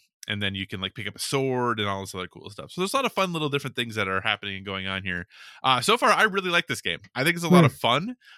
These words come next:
Speaker 1: Um, it, the, <laughs> the story conceit and things behind it are a little trite, uh, but ju-, the gameplay and action of it, to me, is very fun. Uh, it is very challenging, though. So if you're someone who doesn't have good rhythm,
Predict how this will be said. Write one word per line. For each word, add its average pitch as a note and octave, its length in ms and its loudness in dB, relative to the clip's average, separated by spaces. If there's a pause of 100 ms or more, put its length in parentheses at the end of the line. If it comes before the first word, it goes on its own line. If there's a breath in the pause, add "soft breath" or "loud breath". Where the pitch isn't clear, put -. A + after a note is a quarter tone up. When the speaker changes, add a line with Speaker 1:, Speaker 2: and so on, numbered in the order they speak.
(120)
Speaker 1:
Um, A#2 420 2
it, B2+ 160 -6
the, B2 180 2
<laughs> - 380 -6
the B2 200 4
story C#3+ 420 0
conceit B2+ 380 -6
and A#2 120 -12
things A#2+ 240 -6
behind G#2+ 360 -2
it A2 100 0
are G#2 120 0
a D#3+ 80 -6
little F#3+ 180 -2
trite, - 520 -2 (420 loud breath)
uh, B2 180 2
but B2 200 -2
ju-, B2+ 180 -2
the B2+ 120 0
gameplay B2 680 0
and G2+ 100 -8
action G#2 360 -4
of F#2 80 -12
it, F#2+ 280 -10
to - 80 -10
me, A2+ 200 -2
is G2+ 100 -4
very F#2+ 240 -2
fun. F2 240 -8 (420 soft breath)
Uh, A2+ 160 2
it D3 140 4
is D#3 180 2
very B2 220 2
challenging, F2+ 480 -6
though. C2+ 140 -16
So - 120 -8
if G#2+ 140 -8
you're C#3+ 100 -2
someone C3+ 260 -4
who B2 100 -8
doesn't A2+ 280 -2
have A2+ 260 -6
good C3 180 -8
rhythm, G2+ 380 -6